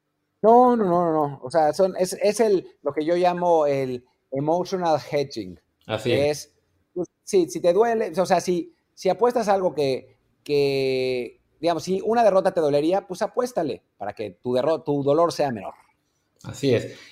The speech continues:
Speaker 2: Y si a fin de cuentas sí gana tu pa-, tu equipo, pues ya, te quedas contento, aunque sea con un poquito menos de dinero.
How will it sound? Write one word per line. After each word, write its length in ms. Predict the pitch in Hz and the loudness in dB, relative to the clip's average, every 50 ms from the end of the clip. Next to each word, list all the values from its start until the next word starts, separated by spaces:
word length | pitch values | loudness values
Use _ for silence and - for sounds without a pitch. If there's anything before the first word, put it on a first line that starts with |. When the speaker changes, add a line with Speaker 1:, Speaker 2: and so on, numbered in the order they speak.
| - _ | -16 _
Speaker 2:
Y 100 | - 151 | -2 0
si 100 | - 147 | 2 2
a 40 | 131 | 2
fin 160 | 131 160 165 | 2 4 2
de 100 | 156 151 | 2 4
cuentas 420 | 151 175 165 156 - 117 110 - - | 6 4 4 4 2 0 -2 0 2
sí 140 | 175 170 | 4 4
gana 220 | 147 135 135 139 127 | 4 4 0 -2 -2
tu 100 | 139 131 | -2 2
pa-, 160 | 143 156 156 | 2 2 2
tu 80 | - 165 | 2 -2
equipo, 400 | 156 175 196 170 - 180 196 196 | 2 4 4 4 6 4 2 2
pues 160 | - 110 104 | 0 -2 -2
ya, 260 | 101 92 - - _ _ | -4 -8 -8 -14 _ _
te 100 | - - | -20 -2
quedas 220 | - 127 123 120 | 0 0 0 2
contento, 500 | - 113 113 120 135 127 123 120 135 - - | 0 -4 0 0 2 2 2 0 -2 -2 -4
aunque 200 | 143 120 113 110 | -6 -6 -6 -8
sea 140 | 101 - 120 | -8 -8 -6
con 140 | 120 117 117 | -4 -2 0
un 100 | 123 123 | 0 0
poquito 340 | 120 120 117 131 120 - 107 | 0 -2 -4 -4 -4 -4 -6
menos 240 | 110 110 117 113 - | -6 -6 -8 -8 -6
de 100 | 104 101 | -4 -4
dinero. 280 | 101 110 113 101 95 | 0 0 0 0 0